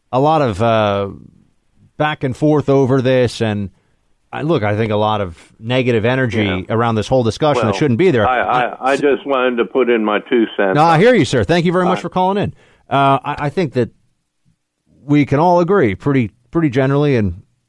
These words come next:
Speaker 1: I think there's widespread agreement on this, that Gold Star families, this, this should not be an area of politicization.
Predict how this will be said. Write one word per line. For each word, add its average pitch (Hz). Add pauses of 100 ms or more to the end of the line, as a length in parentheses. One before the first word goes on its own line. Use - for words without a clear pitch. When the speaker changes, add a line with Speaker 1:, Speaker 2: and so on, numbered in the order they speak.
(240)
Speaker 1:
I 113
think 127
there's 113
widespread 131
agreement 101
on 98
this, 95 (760)
that 127
Gold 120
Star 107
families, 101
this, 113
this 113
should 110
not 107
be 104
an 101
area 101
of 92
politicization. 95